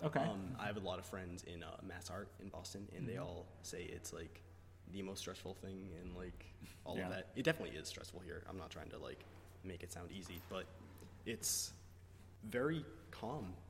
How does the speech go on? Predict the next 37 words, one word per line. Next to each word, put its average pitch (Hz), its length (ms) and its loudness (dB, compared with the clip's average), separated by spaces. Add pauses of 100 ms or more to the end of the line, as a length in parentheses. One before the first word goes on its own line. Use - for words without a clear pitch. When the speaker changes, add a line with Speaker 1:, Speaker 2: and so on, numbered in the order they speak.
Speaker 2:
for 110 120 4
the 104 40 6
most 117 220 4
part. 90 180 2 (140)
Uh, 98 220 4 (760)
the 123 80 2
biggest 135 420 8
thing 110 360 6 (200)
I 104 120 4
like 95 240 2
about 101 180 0
the 107 80 2
school 120 280 4
is 104 100 4
that 101 100 2
the - 60 -2
teachers 117 500 2
are 98 140 4
so 101 580 4
accessible 113 560 0 (300)
to - 80 -2
certain 95 300 2
things, 104 340 2
Speaker 1:
Mm-hmm. 127 180 6
Speaker 2:
um, 123 200 2 (880)
where 92 400 4 (1400)
it's 127 220 4
easy 131 300 6
to 120 120 2
kind 107 280 4
of, 98 100 0
like, 92 280 2 (220)
get 101 220 4 (160)
more 101 360 2
of 98 80 0
a 95 40 2
personal, 95 600 0